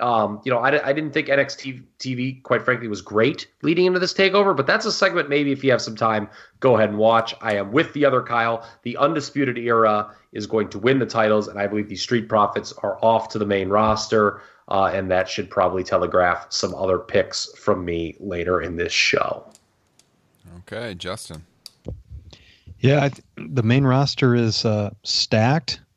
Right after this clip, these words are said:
Speaker 3: Um, it would be a very nice surprise to maybe see a run in on SummerSlam with some Undisputed Era, but, uh, I think N X T needs them a little bit more than the main roster does. And, uh,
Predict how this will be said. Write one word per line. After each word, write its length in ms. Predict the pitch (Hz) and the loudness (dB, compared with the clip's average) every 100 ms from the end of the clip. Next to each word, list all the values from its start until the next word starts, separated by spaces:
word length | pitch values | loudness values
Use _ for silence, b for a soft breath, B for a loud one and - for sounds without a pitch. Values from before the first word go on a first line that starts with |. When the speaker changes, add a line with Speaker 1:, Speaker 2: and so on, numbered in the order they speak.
| _ _ _ _ | _ _ _ _
Speaker 3:
Um, 400 | 95 85 82 87 - _ - | -14 -10 -10 -12 -18 _ -2
it 140 | 110 104 | 2 4
would 240 | 107 95 | 4 4
be 420 | 107 101 98 92 _ _ _ | 2 4 2 -2 _ _ _
a 60 | 104 | -2
very 280 | 95 110 90 | 4 4 2
nice 340 | 87 101 120 | 2 2 2
surprise 600 | - 135 131 135 147 143 | 0 2 4 4 4 2
to 120 | - | 0
maybe 220 | 131 131 131 | 2 2 0
see 180 | - 139 | 2 4
a 80 | |
run 320 | 127 123 131 135 | 4 4 4 4
in 300 | 143 147 - - | 2 0 -6 0
on 200 | 127 127 | 2 2
SummerSlam 640 | 151 147 143 - 151 156 | 2 2 2 2 2 2
with 200 | 135 - | 2 0
some 360 | - 131 123 117 B B B B B - _ _ | 0 0 0 -4 B B B B B -20 _ _
Undisputed 600 | 131 131 - - 139 135 131 | 4 6 4 4 4 4 2
Era, 400 | 131 147 165 - b b b b b | 4 4 2 -2 b b b b b
but, 180 | 98 101 | -4 0
uh, 360 | 107 104 104 104 _ _ _ _ _ _ - | 0 2 0 -2 _ _ _ _ _ _ -2
I 100 | 117 | -2
think 420 | - 131 123 120 | 0 2 2 0
N 220 | - 131 127 | 0 2 2
X 260 | 120 - | 0 -4
T 200 | - 123 | 2 4
needs 260 | 120 113 104 | 4 4 2
them 140 | 107 | 2
a 80 | 107 | 2
little 180 | 110 104 | 2 2
bit 200 | 98 110 | 0 0
more 260 | 110 107 101 | 2 2 2
than 120 | 101 | 0
the 60 | |
main 220 | 98 98 92 | 2 0 2
roster 400 | 95 90 - 90 | 0 0 -2 -2
does. 300 | 90 87 90 | 0 0 0
And, 180 | 85 | 0
uh, 280 | 85 85 85 | 0 0 -2